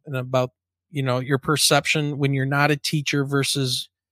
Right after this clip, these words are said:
your perception when you become a teacher and you get involved in, in the inner workings of it and you see how messed up it is, is that I always have an issue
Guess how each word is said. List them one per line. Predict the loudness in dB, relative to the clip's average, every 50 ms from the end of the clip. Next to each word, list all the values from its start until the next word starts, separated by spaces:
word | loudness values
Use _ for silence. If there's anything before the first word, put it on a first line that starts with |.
| _ _ -4
your | -4 -4
perception | -2 -2 -2 0 0 0 -2 0 -2 -2 -2 0
when | 0 0 0 0
you | 0
become | -2 -2 -6 -4 -2 0 2 2
a | 2
teacher | 0 0 -2 -2 -2 -2 -2 -2
and | -2 -2
you | -2 -4
get | -2 -2 0 0
involved | 2 0 0 0 0 2 2 2 2 0 0 0
in, | 0 0 0 -2 -4 _ _ _ _ _ _ _ _ -4
in | 0 2
the | 2 2 2
inner | 2 2 4 4 4
workings | 4 2 2 0 0 -2 -4 0 2
of | 2 2 2
it | 2 0 0
and | -2 -2
you | -2
see | 0 0 0 0 0 0
how | 0 0 -2
messed | -2 0 -2 -2 -2 -2 -2
up | -2 -4 -4 -4
it | -8 -4
is, | -2 -2 -2 -2 -6 _ _ _ _ _ _ _ _ _ _ _ _ _ _ _ _ -2
is | 2 2 2 4
that | 4 4 4 2 0 _ _ _
I | -6 -4 -2
always | 0 2 2 4 4 2 0 0 -4 -4 -6 -8 _ _ _ _ _ _ _ _ _ _ _ _ _ _ _ _ _ _ -20 -14 -6
have | -2 -2 0 0
an | 0 -4 -4 -4
issue | -4 -2 0 0 0 -2 -2 -4 -6 -6 -8